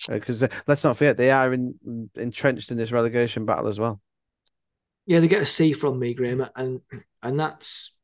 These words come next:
Speaker 2: really the Danny Ings injury. That's, that's killed him a little bit. I think they've brought, I think it's a sensible signing. The injury obviously impacts where they go. Um, I, I don't, I wouldn't have let Craig Dawson go to Wolves, a relegation rival. And no, no chance would he have allowed that to happen.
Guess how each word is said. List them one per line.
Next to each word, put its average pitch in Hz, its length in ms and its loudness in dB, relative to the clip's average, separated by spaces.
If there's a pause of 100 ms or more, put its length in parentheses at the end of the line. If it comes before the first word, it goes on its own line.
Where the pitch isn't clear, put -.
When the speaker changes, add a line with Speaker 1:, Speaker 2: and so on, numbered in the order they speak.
(420)
Speaker 2:
really 135 180 6
the 127 100 0
Danny 131 300 2
Ings 127 180 0
injury. 139 580 4
That's, - 300 -8
that's 120 180 -8
killed 135 240 2
him 127 60 0
a - 20 0
little 113 240 -4
bit. 117 260 -4
I 123 40 -10
think 131 200 -6
they've 120 140 -6
brought, 131 220 0
I 110 40 -10
think 127 180 -8
it's 123 80 -8
a - 40 -4
sensible 131 400 -4
signing. 123 440 -4
The 123 80 2
injury 120 300 -2
obviously 120 320 -4 (140)
impacts 120 520 -8
where 113 180 -2
they 117 80 -6
go. 120 540 -4
Um, 113 460 -6 (400)
I, - 180 -4
I 127 60 -2
don't, 139 280 4
I 110 120 -2
wouldn't 135 220 2
have 117 100 -6
let 117 220 -4 (140)
Craig 120 240 0
Dawson 120 420 -4
go 113 180 -4
to 117 100 -10
Wolves, 117 420 -2
a 113 40 -4
relegation 120 500 -2
rival. 113 520 -6 (120)
And 123 140 -4
no, 151 140 4
no 135 260 -2
chance 147 320 -2
would 131 60 0
he 123 60 2
have 113 80 -4
allowed 113 280 -4
that 110 220 -8
to 110 120 -8
happen. 110 320 -10